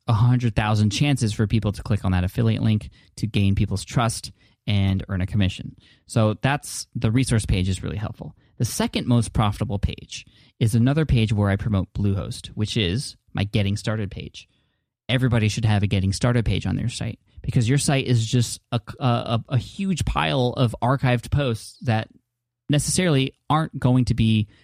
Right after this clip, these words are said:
beneficial to people if read in the same order that you wrote them, right? There's a specific order that you should have in mind for brand new visitors to, you know, go through your site. So create a Getting Started page. This is different than an About page.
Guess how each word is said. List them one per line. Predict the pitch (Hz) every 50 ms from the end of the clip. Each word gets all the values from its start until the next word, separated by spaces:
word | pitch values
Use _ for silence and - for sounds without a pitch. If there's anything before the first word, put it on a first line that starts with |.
| - -
beneficial | - 110 107 104 - 139 131 - 117
to | - 117 101
people | 107 101 - 98 95
if | - 110 101 -
read | 110 107 104 101 98
in | 98
the | 98
same | 98 - 98 95 98 -
order | - 98 90 92 90
that | 85 92 - -
you | 107
wrote | 113 127 131 120 -
them, | - - 117 131 - _ _ _ -
right? | 104 104 117 - - _ _ _ _ -
There's | - 113 -
a | 117
specific | 104 - - - - - 147 151 156 -
order | - 123 127 113 110 113 110 110 110 113 - - - - _
that | - - 104 -
you | 117 110 107
should | - - 120 107 110 - - _
have | - 117 120 120 123 117
in | 117 110 113
mind | 117 127 151 170 156 117 107 104 -
for | - 127
brand | 104 98 104 104 98 95 101 101
new | 104 101
visitors | 107 101 92 98 90 92 95 95 95 - - - - - - _ _ _
to, | - - - 110 98 92 92 92 92 92 95 - _ _ _ _ _ _ -
you | 110 92
know, | 98
go | - 104 92 104
through | - 113 104
your | 101 117 120
site. | - - - 156 - - -
So | - - 107 101
create | - - - 123 113 117 143 165 - -
a | -
Getting | 120 - 117 101 107 117 135
Started | - - - 87 92 101
page. | - - - 95 - 147 - - _
This | - 123 107 -
is | 123 -
different | - 117 107 - 110 - - -
than | 107 104
an | 110 127
About | 151 170 107 90 - -
page. | 113 92 92 117 - -